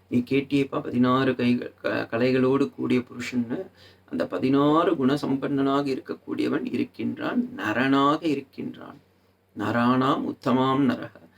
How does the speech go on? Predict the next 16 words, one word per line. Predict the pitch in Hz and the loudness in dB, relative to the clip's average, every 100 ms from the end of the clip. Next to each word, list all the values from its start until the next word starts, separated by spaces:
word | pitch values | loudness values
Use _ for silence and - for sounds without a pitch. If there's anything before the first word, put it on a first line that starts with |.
| _ _ _ | _ _ _
அப்படின்னு | _ - 107 | _ -2 -2
இருக்கார். | - - 101 98 - - | -2 -4 -4 -4 -6 -4
யார் | 110 113 120 | 0 0 0
அவர் | - - | -2 -8
அப்படின்னா, | - - - 165 - - - _ _ - | -8 -6 -2 -2 -4 -14 -20 _ _ 0
கிம் | 170 208 | 2 2
கிருத்வா | 240 - - 175 | 0 -6 -4 0
வக்ஷாமி | 175 165 - 170 160 165 170 175 _ _ _ _ _ _ - | 2 2 0 0 2 2 2 -4 _ _ _ _ _ _ -6
புத்வா | 123 127 120 110 156 185 214 | 0 0 -2 0 4 6 6
குத்யா. | 180 - 135 131 | 2 -4 -2 0
நல்லா | 120 123 135 151 | 2 4 4 4
புத்தியில | 127 123 127 151 151 139 | 2 0 2 4 4 4
நன்னா | 123 131 151 170 | 4 4 2 0
கேட்குற | 170 - - 127 | -4 -8 -4 -2
மாதிரி | 131 143 | 0 -2
கேட்டியே, | - - 143 - | -4 -8 -10 -10